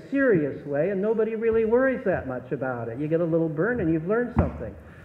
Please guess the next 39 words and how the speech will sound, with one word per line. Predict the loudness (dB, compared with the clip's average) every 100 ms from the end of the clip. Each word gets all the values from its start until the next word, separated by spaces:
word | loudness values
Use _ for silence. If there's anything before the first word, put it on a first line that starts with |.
| -20 -2
You | 2
get | 4
a | 4
little | 4 2 -2
cut | -6 -4
and | -2 0
you've | 0 0
learned | -2 -4 -4
something | -6 -4 -4
as | -4 -4
a |
result | -4 -2 0 0 -2
in | -6
it." | -6 -10 -18 -20 -20 -20 -2
And | 0 2 4
so | 4 2 -2
then | 0 2
I | 2
kind | 0 0 0
of | 0
persisted. | -2 -2 -2 -4 0
I | 0 2
said, | -2 0
"Well, | 0
even | 0 -4 -6 2
so, | 4 6 4
if | 2
they | -2 -2
hurt | -2 0
themselves, | -2 -2 0 2 0
why | -2 -4 0 0
do | 2 2
they | 4 2
let, | 0 -2 0 0 -2 -4
why | -2
do | 0
they | 0 2
let | 2 0
the, | -2 -2